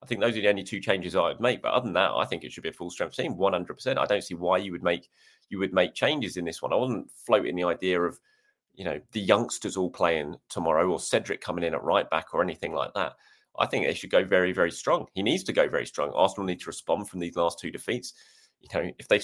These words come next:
lose again at the weekend against Liverpool, that's three successive defeats. They're out of the F A Cup. They're already out of the Carabao Cup. You know, they're five points off the top in the,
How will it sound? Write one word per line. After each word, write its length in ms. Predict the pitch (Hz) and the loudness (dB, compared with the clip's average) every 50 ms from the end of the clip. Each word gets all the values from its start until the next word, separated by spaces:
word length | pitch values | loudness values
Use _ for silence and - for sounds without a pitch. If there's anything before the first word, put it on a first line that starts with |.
| - | 0
lose 360 | - 110 101 107 110 107 95 98 | -10 -6 -2 0 0 0 0 -2
again 440 | 87 - 101 95 104 120 127 131 - - | 2 6 6 8 6 6 0 -6 -6 -4
at 80 | 82 | -4
the 60 | 85 | -2
weekend 380 | 82 85 85 82 - 95 101 107 | -2 -2 -2 0 0 0 2 2
against 220 | 98 90 80 - | 0 -2 -2 -2
Liverpool, 280 | - 87 82 - - 107 | -4 -4 -4 -4 0 2
that's 260 | 104 82 - - - | 2 2 0 -2 -10
three 240 | - - 107 92 92 | -10 -6 -6 -6 -4
successive 560 | 90 - 98 - - - 92 - - 80 - | -6 -8 -10 -10 -10 -10 -10 -10 -12 -16 -18
defeats. 380 | - - - - 104 117 - - | -20 -10 -6 -4 -4 -4 -4 -4
They're 140 | - 71 85 | -2 2 2
out 160 | 90 - - | 2 2 2
of 40 | - | 0
the 120 | 92 80 | 0 0
F 120 | 80 - | 0 0
A 60 | 90 76 | -2 -2
Cup. 260 | - - 110 - - | 0 2 0 0 2
They're 80 | 80 | 0
already 220 | 82 85 87 82 85 | 0 2 2 4 2
out 120 | 82 - | 2 2
of 40 | - | 0
the 60 | 90 | -4
Carabao 380 | - - 98 95 92 82 78 78 | -2 2 2 4 4 4 2 0
Cup. 280 | - - 107 104 - - | 0 0 0 0 0 -2
You 80 | 76 | -4
know, 100 | 82 85 | -2 -2
they're 100 | 73 92 | -2 -2
five 280 | - - - 95 95 92 | -2 0 2 2 2 2
points 240 | - - 85 - - | 0 -4 -4 -4 -4
off 120 | 82 80 | -6 -8
the 80 | - - | -8 -8
top 240 | - - 95 90 - | -4 -2 -2 -2 -2
in 60 | 87 | -2
the, 140 | 78 76 | -4 -4